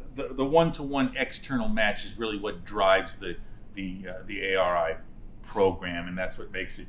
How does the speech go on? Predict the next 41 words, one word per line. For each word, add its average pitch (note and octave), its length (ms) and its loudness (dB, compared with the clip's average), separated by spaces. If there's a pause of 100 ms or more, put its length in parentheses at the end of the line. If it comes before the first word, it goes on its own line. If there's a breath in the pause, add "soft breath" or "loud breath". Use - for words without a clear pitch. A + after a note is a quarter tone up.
unique. G2 260 -6 (340 loud breath)
You - 40 -10
know, - 60 -6
Fresno C#3 260 6
State A#2 300 0
isn't A#2 400 -2
a G#2 80 -4
land-grant G#2 480 -4
university, G2+ 480 -8
obviously, G#2 500 -4 (300 loud breath)
nor A2 200 0
are G#2 200 2
any G#2 240 -2
of G2 120 -10
the G#2 120 -10
other G2+ 180 -2
participating G#2+ 800 -2 (320 loud breath)
universities, G#2+ 960 -2
uh, G2+ 40 -4
uh, G2 420 -2
within G#2 300 0
A A#2 140 2
R G2 220 2
I, F#2 200 4
of F#2+ 120 -2
which - 240 -8
there G2 180 0
are F2+ 220 -2 (520)
four, A2 640 4
including A2 540 0
two B2 300 0
more A#2 360 4
that G2+ 160 -2
are F#2+ 120 -2
considered, G#2 640 -6 (440 loud breath)
uh, - 180 -10 (180)
associate - 760 2
campuses, F2+ 720 -4
uh, G2+ 60 -16 (200)
Lo-, G#2 140 -6
uh, G#2 300 -2